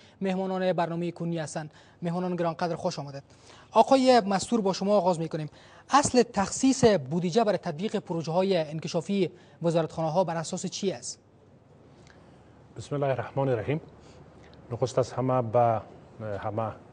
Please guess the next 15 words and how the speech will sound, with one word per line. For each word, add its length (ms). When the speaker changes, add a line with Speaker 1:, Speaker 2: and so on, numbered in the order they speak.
Speaker 2:
بیننده 280
های 280
عزیز 480
تلویزیون 580
و 340
برنامهٔ 760
به 80
روایت 360
دیگر 320
سلام 360
خود 200
تقدیم 260
می‌کنم. 320
اصل 260
تخصیص 580